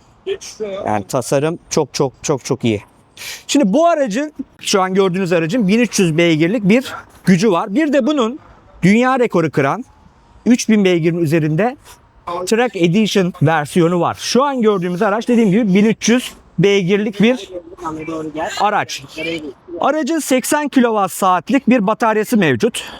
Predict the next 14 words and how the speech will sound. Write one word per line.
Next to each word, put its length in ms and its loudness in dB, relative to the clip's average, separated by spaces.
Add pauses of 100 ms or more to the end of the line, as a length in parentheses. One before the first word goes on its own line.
(160)
ve 340 0 (420)
bu 320 4
bataryayı 840 0
yüzde 360 4
otuzdan 540 2
yüzde 320 0
seksene 720 -2 (380)
on 300 2
dakikada 600 0
doldurabildiğini 760 2
öğrendim. 580 2
Çünkü 600 0 (520)
hem 320 2 (1200)
şurada 640 0